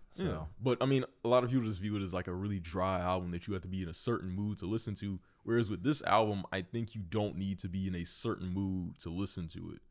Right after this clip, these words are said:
Speaker 1: Yeah.
Speaker 2: And I think that's what I originally thought when I first heard it. I was kinda like, "Eh, I don't know if I would listen to this album that much," because I feel like it's,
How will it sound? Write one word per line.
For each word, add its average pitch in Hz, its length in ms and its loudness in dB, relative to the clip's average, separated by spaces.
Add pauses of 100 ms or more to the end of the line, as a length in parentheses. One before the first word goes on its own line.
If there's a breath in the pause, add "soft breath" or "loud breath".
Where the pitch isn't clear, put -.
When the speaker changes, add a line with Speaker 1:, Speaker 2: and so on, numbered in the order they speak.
(100)
Speaker 1:
Yeah. 64 240 -14 (320)
Speaker 2:
And 101 420 -2 (760)
I - 80 -2
think 190 160 4
that's 151 160 6
what 156 100 4
I 117 100 8
originally 113 520 2
thought 110 220 6
when 95 100 0
I 95 80 0
first 113 280 0
heard 120 160 4
it. 107 100 4
I 98 60 4
was 98 180 -2
kinda 98 160 -6
like, 92 200 -6
"Eh, 135 360 0 (280)
I 110 60 -4
don't 123 140 0
know 127 60 4
if 110 100 0
I 117 80 4
would 101 140 2
listen 107 180 -2
to 104 140 -4
this 98 140 -4
album 98 400 2 (120)
that 95 180 -2
much," 95 300 -4
because 92 480 -6 (360)
I - 40 -12
feel 107 140 -8
like 95 140 -4
it's, - 380 -10